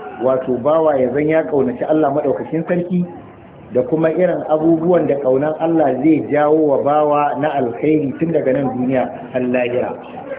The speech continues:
Muna roƙon Allah ya sanya mu daga cikin bayi masu ƙaunarsa. A, daga cikin abubuwan da suke asali da ya sa muke tattauna wannan muhabara shine wani hadisi da muka ji, hadisin Bukhari da Muslim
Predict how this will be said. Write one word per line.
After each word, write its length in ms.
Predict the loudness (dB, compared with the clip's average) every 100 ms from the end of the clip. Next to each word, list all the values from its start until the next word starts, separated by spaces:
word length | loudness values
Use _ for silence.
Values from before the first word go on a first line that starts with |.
| -10 -2
Muna 220 | 2 2
roƙon 240 | 2 0
Allah 220 | 0 2 0
ya 60 | 0
sanya 220 | -2 0 0
mu 80 |
daga 160 | 0 -2 -4
cikin 160 | -4 0
bayi 220 | 2 2
masu 240 | 0 -4 -6
ƙaunarsa. 440 | -6 -4 -8 -12 -14 -16 -16 -14 -12 -10 -10 -10 -6
A, 300 | -4 -2 -2
daga 180 | -2 -2 -2
cikin 400 | 0 2 2 0
abubuwan 480 | 0 0 2 2 2
da 80 | 0 -2
suke 560 | -2 0 2 2 -2 -4 -10 -12 -14 -10 -6
asali 560 | -4 -2 0 0 0 -4 -12 -16 -6 0
da 40 |
ya 120 | 0 2
sa 80 | 0
muke 320 | 0 0 0
tattauna 400 | -2 0 0 2
wannan 300 | 2 2 0
muhabara 560 | -2 -2 0 2 2 0 -6 -12 -16 -16 -6
shine 240 | -2 2
wani 220 | 4 4
hadisi 440 | 0 2 0 0 0
da 100 | 0
muka 220 | 0 0
ji, 240 | -2 -4 -6 -10 -16 -20 -20 -20 -10 -4
hadisin 400 | 0 0 0 -2
Bukhari 400 | 0 2 2 4
da 80 | 2
Muslim 560 | 0 -2 0 0 0